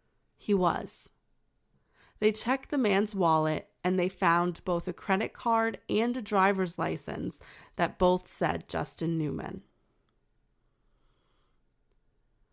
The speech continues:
While the officers waited for the crime scene investigators to get to the hotel room, they searched their surroundings.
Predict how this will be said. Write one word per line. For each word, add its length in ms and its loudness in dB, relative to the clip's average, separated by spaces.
While 300 2
the 200 0
officers 580 0
waited 400 -2
for 120 -4
the 80 0
crime 380 -2
scene 240 0
investigators 880 -2
to 140 -8
get 240 -4
to 100 -6
the 120 0
hotel 500 0
room, 340 -2
they 140 4
searched 460 -2
their 160 0
surroundings. 960 -4